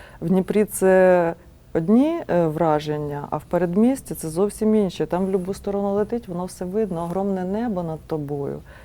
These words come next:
і ти все бачиш. І воно дійсно, це, що летало в будь-який бік, воно летіло, дійсно, ти сидиш на пленері, працюєш над чимось, і неможливо було створити щось добре, гарне. Дуже тяжко було взагалі повертатись до живопису, себе заставити.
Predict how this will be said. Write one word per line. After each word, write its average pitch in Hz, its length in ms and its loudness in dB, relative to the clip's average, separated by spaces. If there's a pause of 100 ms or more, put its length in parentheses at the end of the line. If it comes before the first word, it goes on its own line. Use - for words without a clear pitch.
і 160 60 -4
ти 202 160 2
все 214 220 -4
бачиш. 180 560 -2
І 143 40 -2
воно 185 320 2
дійсно, 190 440 0
це, 180 200 -4
що - 160 -4
летало 180 400 0
в 156 60 -4
будь-який 175 500 0
бік, 247 260 -2
воно 170 200 0
летіло, 180 400 0
дійсно, 170 360 -2
ти 156 140 -8
сидиш 175 320 -2
на 180 80 -4
пленері, 175 420 0
працюєш 196 680 -4 (480)
над 180 200 2
чимось, 160 600 2
і 180 120 0
неможливо 214 480 2
було 190 260 0
створити 185 460 -4
щось 185 320 -4 (380)
добре, 175 400 0
гарне. 147 540 -6 (640)
Дуже 185 260 0
тяжко 214 400 0
було 180 340 2
взагалі 180 240 -4
повертатись 175 580 -2
до 160 140 -2
живопису, 170 600 -2
себе 160 300 -4
заставити. 143 800 -8